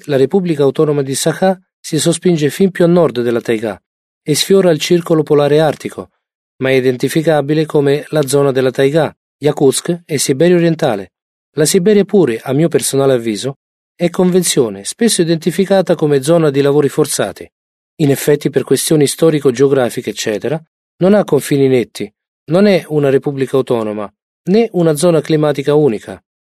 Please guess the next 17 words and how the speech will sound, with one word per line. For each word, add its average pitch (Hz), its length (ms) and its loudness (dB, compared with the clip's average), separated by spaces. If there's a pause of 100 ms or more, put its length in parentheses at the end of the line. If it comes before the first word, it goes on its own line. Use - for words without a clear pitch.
(140)
È 196 260 0
identificabilissima 165 1300 0
reciprocamente 131 840 0
con 160 140 -2
la 165 80 2
Yakutia, 165 560 0 (580)
ma 156 140 0
non 202 180 4
dimentichiamoci 160 840 0
che 160 260 2
è - 20 2
la 165 120 2
Siberia 156 340 0
orientale. 151 640 -2 (500)
La 120 100 -8
Siberia 120 340 2
occidentale 190 840 0